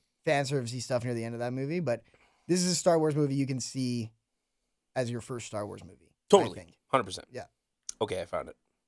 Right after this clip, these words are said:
Speaker 1: Fucking A. I got nothing else to
Speaker 2: Uh,
Speaker 1: say,
Speaker 2: according
Speaker 1: so.
Speaker 2: to the Wrestling Observer newsletter,
Speaker 1: Mm-hmm.
Speaker 2: there's something called the Terry Taylor class at the Performance Center. Uh, this is the one to groom people who are being considered right now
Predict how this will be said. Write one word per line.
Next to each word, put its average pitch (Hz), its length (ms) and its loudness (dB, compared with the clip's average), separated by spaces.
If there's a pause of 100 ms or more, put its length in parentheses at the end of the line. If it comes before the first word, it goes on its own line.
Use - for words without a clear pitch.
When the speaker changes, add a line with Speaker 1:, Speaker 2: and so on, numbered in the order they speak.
(580)
Speaker 1:
Fucking 113 180 -18
A. 131 60 -14
I - 80 -16
got 110 40 -4
nothing 107 520 4
else 107 120 2
to 110 60 2
Speaker 2:
Uh, 110 180 2
Speaker 1:
say, - 40 0
Speaker 2:
according 160 320 4
Speaker 1:
so. 147 40 -4
Speaker 2:
to 147 140 -2
the 123 200 -2
Wrestling 147 420 2
Observer 123 400 2
newsletter, 104 540 -4 (140)
Speaker 1:
Mm-hmm. 110 240 -14 (360)
Speaker 2:
there's 104 180 0
something 160 320 2
called 151 240 4
the 113 120 -6
Terry 170 500 0
Taylor 143 460 2
class 127 480 2
at 104 40 -18
the 98 80 -14
Performance 98 520 -6
Center. 85 240 -16 (800)
Uh, 87 320 0
this 98 240 -4
is 95 520 -6
the 101 140 -8
one 101 480 -2
to 104 100 -10
groom 110 320 -6
people 104 360 -2
who 101 160 -4
are 101 80 0
being 101 280 -4
considered 101 480 -2
right 107 320 0
now 101 400 2